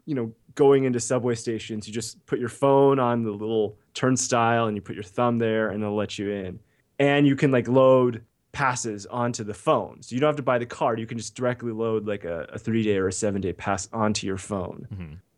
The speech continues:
Speaker 1: and just, you know, use it on a bus or use it to get onto the train.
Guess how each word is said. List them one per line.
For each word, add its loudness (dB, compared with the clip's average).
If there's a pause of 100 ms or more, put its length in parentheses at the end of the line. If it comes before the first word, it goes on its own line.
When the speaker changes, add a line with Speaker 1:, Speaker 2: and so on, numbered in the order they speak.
Speaker 1:
and 4
just, -2
you 2
know, 0
use 4
it 2
on 4
a 0
bus 2
or -2
use -4
it -2
to -10
get -2 (360)
onto -2
the -10
train. -4